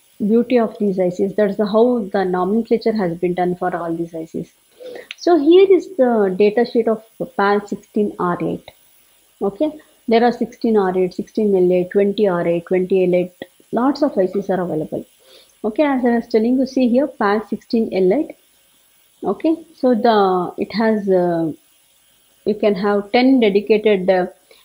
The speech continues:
input lines. Okay, plus six combinational. So totally we have sixteen inputs. Okay,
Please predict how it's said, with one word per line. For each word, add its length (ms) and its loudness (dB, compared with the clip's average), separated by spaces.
input 420 0
lines. 340 0
Okay, 240 0
plus 340 0
six 240 -4
combinational. 840 -2
So 140 0
totally 460 2
we 140 2
have 220 -2
sixteen 400 -2
inputs. 560 -4
Okay, 320 -2